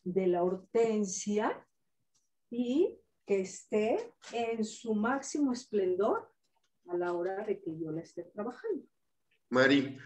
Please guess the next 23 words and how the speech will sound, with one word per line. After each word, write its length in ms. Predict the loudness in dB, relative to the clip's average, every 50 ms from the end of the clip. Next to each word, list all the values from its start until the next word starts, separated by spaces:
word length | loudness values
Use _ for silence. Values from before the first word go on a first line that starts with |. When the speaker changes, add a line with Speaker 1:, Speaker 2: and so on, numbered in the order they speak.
| -8 2
Speaker 2:
ahorita 380 | 4 6 6 6 6 4 2 4
que 100 | 4 6
nos 140 | 6 6
mencionabas 680 | 6 6 4 2 4 4 4 6 6 6 6 6 4 6 4
el 140 | 4 2 4
Saniza, 720 | 4 4 6 6 6 4 4 4 4 4 2 2 -2 -10 _ 4
qué 100 | 6 8
importante 920 | 8 8 6 6 6 6 6 6 6 8 8 8 8 6 4 4 4 4
es 140 | 4 2 4
tenerlo 380 | 4 6 8 8 8 8 8 6
a 40 | 8
mano 540 | 8 8 8 8 8 6 4 2 2 -4 -14 _ _ _ -20 _ _ _ _ _ _ _ _ 4
para 260 | 6 8 8 8 6
todo 460 | 6 4 6 6 8 8 8 8 8
uso, 440 | 8 6 4 4 2 2 2 0 4
pero 220 | 6 6 6 6 6
sobre 260 | 4 4 4 4 4
todo 200 | 6 6 8 8
en 60 | 8
este 280 | 6 6 4 2 -2 -4
tipo 360 | -2 -4 -6 0 4 4 6
de 80 | 6
elementos. 640 | 6 6 8 8 8 8 6 4 2 -2 -4 -4 -6